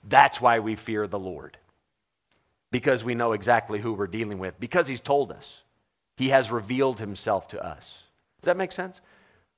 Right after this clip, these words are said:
We're, we're, we're not afraid out of a, out of a, out of an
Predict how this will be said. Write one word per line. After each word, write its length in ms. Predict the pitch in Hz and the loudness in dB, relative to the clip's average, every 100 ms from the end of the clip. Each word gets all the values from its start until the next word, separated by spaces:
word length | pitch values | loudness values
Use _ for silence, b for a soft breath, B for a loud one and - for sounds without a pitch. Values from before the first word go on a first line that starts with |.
| _ _ | _ _
We're, 100 | 143 | 0
we're, 340 | 156 170 147 - | 0 -2 -4 0
we're 80 | 151 | 4
not 180 | 180 | 6
afraid 340 | 156 - 175 131 | 4 6 6 8
out 120 | 131 | 4
of 100 | 113 | 4
a, 160 | 120 117 | 2 4
out 120 | 127 | 0
of 120 | 127 110 | 2 0
a, 180 | 104 - - | -2 -4 -10
out 120 | 95 | -8
of 80 | |
an 60 | 92 | -8